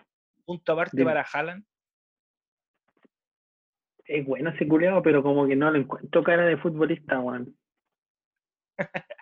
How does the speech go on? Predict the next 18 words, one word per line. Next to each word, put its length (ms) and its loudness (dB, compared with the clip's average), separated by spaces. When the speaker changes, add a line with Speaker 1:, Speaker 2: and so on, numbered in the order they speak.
Speaker 1:
Es 100 -16
que 220 -8
yo 100 -4
creo 160 -2
que 80 -6
igual 300 -4
lo 180 -6
tra-, 320 -18
traiciona 480 -4
la 160 -4
edad 260 -4
un 140 -10
poco, 320 -6
esa 160 -10
es 60 -12
la 160 -4
weá, 240 -10
weón. 280 -14